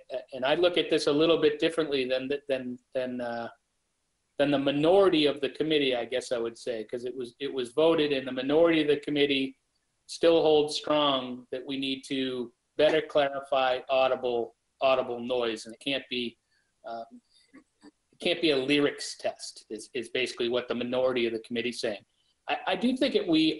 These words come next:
owe, um, the public and, and the Noise Containment Committee that spent, you know, uh, a,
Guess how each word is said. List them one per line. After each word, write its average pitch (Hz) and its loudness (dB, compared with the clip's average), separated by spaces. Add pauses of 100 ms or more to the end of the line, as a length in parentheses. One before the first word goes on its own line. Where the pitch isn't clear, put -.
(100)
owe, 156 4 (580)
um, 127 0
the 139 -4
public 175 2
and, 143 -6
and 175 0
the 175 0
Noise 185 2
Containment 170 -2
Committee 139 0
that 131 -4
spent, 143 -2 (140)
you 143 -6
know, 120 -6 (100)
uh, 120 -6 (160)
a, 123 -14